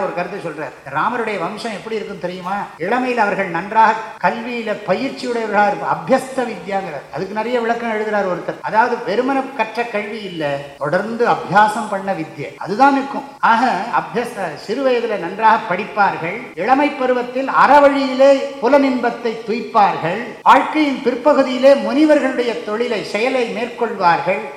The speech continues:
கடைசியில் யோக சக்தியினால் உடலிலிருந்து உயிரை பிரிப்பார்கள். அத்தகையவருடைய வாழ்க்கை வரலாற்றை நான் எப்படி சொல்வேன் பார் காளிதாஸ். ஆக இன்னொரு ஸ்லோகம் சொல்லுகிறது, எவன் வாழ்க்கையின் முற்பது-, ந-, நூறு வயசுன்னு வச்சுக்கோ, இருபத்தஞ்சு வயசு வரைக்கும் எவன் நல்லா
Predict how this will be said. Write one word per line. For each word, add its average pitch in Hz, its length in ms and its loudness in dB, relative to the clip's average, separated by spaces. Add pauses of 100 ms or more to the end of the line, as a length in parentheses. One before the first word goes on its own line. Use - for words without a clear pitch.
கடைசியில் 220 640 -2
யோக 240 260 -2
சக்தியினால் 214 680 0
உடலிலிருந்து 208 600 -2
உயிரை 202 280 -2
பிரிப்பார்கள். 185 760 2 (240)
அத்தகையவருடைய 202 760 -2
வாழ்க்கை 196 440 0
வரலாற்றை 180 580 2
நான் 151 280 -2
எப்படி 202 320 -4 (120)
சொல்வேன் 160 440 -2
பார் 139 240 -8
காளிதாஸ். 131 440 -6
ஆக 196 360 2
இன்னொரு 214 300 -6
ஸ்லோகம் 226 320 -2
சொல்லுகிறது, 208 420 -6
எவன் 220 380 -6
வாழ்க்கையின் 233 960 -2
முற்பது-, 190 420 -6 (120)
ந-, 165 240 -8
நூறு 226 260 2
வயசுன்னு 233 300 -2
வச்சுக்கோ, 180 280 -6 (140)
இருபத்தஞ்சு 220 540 0
வயசு 240 260 -2
வரைக்கும் 233 280 -6
எவன் 208 200 -4
நல்லா 208 320 2